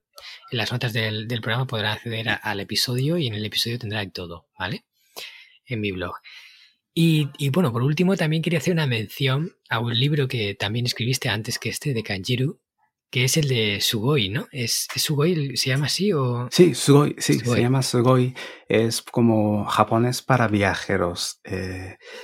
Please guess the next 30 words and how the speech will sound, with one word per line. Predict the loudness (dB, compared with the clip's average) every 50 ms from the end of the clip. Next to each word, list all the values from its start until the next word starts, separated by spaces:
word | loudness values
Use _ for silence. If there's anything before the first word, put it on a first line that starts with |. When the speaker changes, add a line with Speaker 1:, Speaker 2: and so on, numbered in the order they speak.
| -12 _
Speaker 2:
eh, | -2 -2 0 0 -2 -4 -6 -10 -14 _ -8
también | -2 0 2 2 2 2 0
sí, | 0 0 -2 -2 -2 -4 -8 _
como | -8 -6 -4 -4 -4
escribí | -4 -4 -6 -6 -6 -6 -4 0 2 2 2 2 0 -4
con, | -2 0 2 2 2 2 0 -2 -2 -4 _ _ _ _ _ _ -8
eh, | -6 -4 -4 -4 -4 -4
la | -4 -4 -2
parte | -2 -2 -4 -4 -4 -2 -2
de | -2
ilustración, | -2 -4 -6 -8 -8 -4 -4 -6 -6 -4 -2 0 0 0 0 -2 -6 -8 _ _ _ _ _ _ _ _ -14 -12 -10 -8 -8
eh, | -8 -10 -12 -14 -10 -4
Ruth, | -2 0 0 -2 -4 -8 -20 -20 _ _ _ _ _ _ _ _ -2
eh, | 2 2 2 2 2 -2
Speaker 1:
Mm. | -6 -8
Speaker 2:
tenemos, | -10 -8 -6 -4 -4 -4 -4 -6
eh, | -8 -8 -8 -10 -12 -10 -6
sí | -6 -6 -6 -6 -6
que | -6 -4 -4
este | -4 -4 -6 -6 -6 -6
libro | -6 -4 -2 -2 -2 -2 -2 -4
es | -4 -4 -6 -6
como | -6 -6 -6 -6 -6 -8 -8
guía | -4 0 2 2 2 2
is-, | 0 -2 -4 -6 -8 _
ilustrada | -4 -4 -2 -2 -2 -4 -2 0 2 2 2 2 2 0
de | 0 0 0
idioma | -2 -2 -4 -4 -4 -4 -4 -4
básico | -2 -2 -2 -2 -4 -4 -4 -2 -2 0 0 2
y | 0 0 0 -2